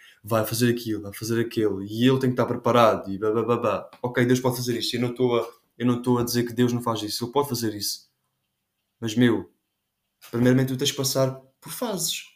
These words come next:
E se tu não passas na primeira fase, man, Deus vai olhar para ti e vai dizer assim, "A sério? Estás a gozar com a minha cara?"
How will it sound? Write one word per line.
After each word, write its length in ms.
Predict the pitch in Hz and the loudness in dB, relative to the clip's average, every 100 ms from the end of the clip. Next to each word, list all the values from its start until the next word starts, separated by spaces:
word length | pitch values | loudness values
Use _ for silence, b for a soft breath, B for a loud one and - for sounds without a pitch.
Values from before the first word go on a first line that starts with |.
| _ _ _ _ | _ _ _ _
E 40 | - | -8
se 80 | 170 | -6
tu 40 | |
não 80 | 175 | -4
passas 220 | 143 127 | -4 -2
na 80 | 131 | -2
primeira 300 | 120 120 113 | -2 -4 -4
fase, 480 | 120 110 104 - - | -4 -4 -6 -10 -8
man, 200 | 123 131 | -4 -4
Deus 220 | 101 107 | -2 -2
vai 200 | 110 120 | 0 0
olhar 220 | - 117 117 | 0 0 0
para 100 | 117 | 0
ti 40 | |
e 20 | |
vai 80 | 131 | 0
dizer 120 | 123 | 0
assim, 260 | 113 98 95 | -2 -4 -2
"A 80 | 110 | 0
sério? 520 | - 110 107 165 - _ _ _ _ _ _ _ _ _ _ | 2 2 0 -4 -10 _ _ _ _ _ _ _ _ _ _
Estás 200 | 104 101 | -10 -8
a 40 | |
gozar 180 | 101 113 | -6 -4
com 60 | |
a 20 | 127 | -2
minha 120 | 156 | 0
cara?" 400 | 180 143 143 | 2 2 -2